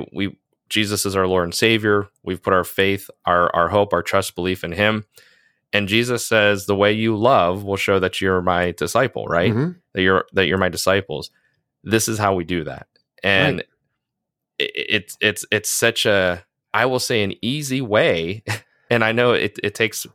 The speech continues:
Speaker 1: coming together, but what I mean by easy is it's, it's a no duh. Of course we're gonna help. Of course we're gonna reach out in a way that we
Speaker 2: Y-,
Speaker 1: can.
Speaker 2: you s-, you say that, but you and I have been in ministry long enough and in enough communities to know that that's not such a duh.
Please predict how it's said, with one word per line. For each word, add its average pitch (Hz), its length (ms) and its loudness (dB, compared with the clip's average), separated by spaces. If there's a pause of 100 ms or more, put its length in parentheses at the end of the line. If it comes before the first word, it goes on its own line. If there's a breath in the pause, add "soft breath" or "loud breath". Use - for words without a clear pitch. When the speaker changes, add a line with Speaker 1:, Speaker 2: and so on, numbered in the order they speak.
(160)
Speaker 1:
coming 135 280 -4
together, 110 380 -2
but 98 300 0 (480)
what 123 140 2
I 131 80 2
mean 127 160 -2
by 107 240 2
easy 113 380 -2
is 92 160 -4
it's, 87 140 -8
it's 110 180 -4
a 107 40 0
no 110 220 0
duh. 85 540 0
Of - 100 -6
course - 340 0
we're 101 120 -2
gonna 87 180 -4
help. 67 380 -6
Of 101 100 -6
course 143 320 0
we're 104 80 0
gonna 95 180 0
reach 92 240 -4
out 87 200 0
in 87 40 -8
a 82 40 -4
way 80 160 -4
that 76 160 -8
we - 80 -8
Speaker 2:
Y-, - 120 -14
Speaker 1:
can. 135 100 0
Speaker 2:
you 139 60 4
s-, - 240 -4
you 143 180 4
say 127 340 2
that, 139 420 -2
but 110 240 2
you 117 320 0
and 127 100 2
I 113 140 2
have 104 220 0
been 110 140 2
in 110 100 0
ministry 104 480 0
long 98 360 2
enough 104 360 0 (100)
and 101 140 0
in 95 260 -2
enough 98 300 -2
communities 98 480 0
to 104 80 -8
know 98 160 2
that 90 200 2
that's 98 280 2
not 92 400 -2
such - 280 -2
a 90 60 0
duh. 87 440 -4